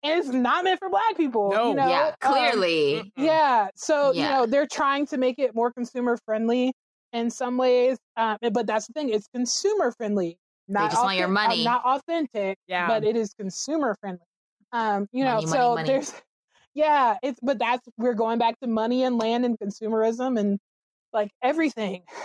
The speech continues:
Speaker 1: right? So that was another long-winded
Speaker 2: That's
Speaker 1: answer,
Speaker 2: okay.
Speaker 1: but, like, those are some of the,
Speaker 3: I'm
Speaker 1: the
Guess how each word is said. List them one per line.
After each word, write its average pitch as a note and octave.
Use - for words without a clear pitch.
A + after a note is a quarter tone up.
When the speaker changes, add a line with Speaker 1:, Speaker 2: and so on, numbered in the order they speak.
Speaker 1:
right? A#3+
So A3
that A#3
was A#3+
another G#3+
long-winded F#3+
Speaker 2:
That's A3
Speaker 1:
answer, A4
Speaker 2:
okay. E4+
Speaker 1:
but, D#4
like, A3
those C#4
are E4+
some C#4
of B3
the, A#3
Speaker 3:
I'm G#3+
Speaker 1:
the A3